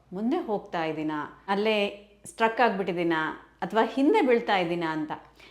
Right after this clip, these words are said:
ಎಸ್ ಸ್ನೇಹಿತರೆ, ಎಲ್ರಿಗೂ ನಮಸ್ತೆ, ನಾನು ನಿಮ್ಮ ಪ್ರಿಯಾಂಕಾ.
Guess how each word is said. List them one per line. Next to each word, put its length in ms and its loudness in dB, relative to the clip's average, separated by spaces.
ಎಸ್ 240 4
ಸ್ನೇಹಿತರೆ, 680 2
ಎಲ್ರಿಗೂ 400 6
ನಮಸ್ತೆ, 540 0
ನಾನು 380 2
ನಿಮ್ಮ 220 -2
ಪ್ರಿಯಾಂಕಾ. 680 -2